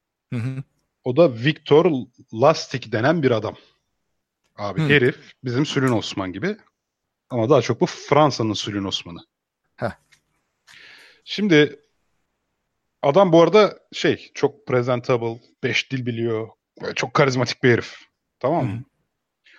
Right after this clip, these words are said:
Speaker 2: Almanya'da Dresden'de yatılı okula gidiyor falan filan işte. Ondan sonra bir ara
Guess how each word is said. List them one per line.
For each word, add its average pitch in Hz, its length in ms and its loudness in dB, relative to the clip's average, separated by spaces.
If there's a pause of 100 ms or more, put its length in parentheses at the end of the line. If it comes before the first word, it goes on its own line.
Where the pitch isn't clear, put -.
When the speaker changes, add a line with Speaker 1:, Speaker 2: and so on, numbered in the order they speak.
(480)
Speaker 2:
Almanya'da 147 800 4
Dresden'de 131 520 4
yatılı 131 320 -2
okula 101 260 -12
gidiyor 92 260 -14
falan - 260 -16
filan 101 220 -18
işte. 165 400 -8
Ondan 135 280 -2
sonra 127 580 -6
bir 165 140 4
ara 151 320 4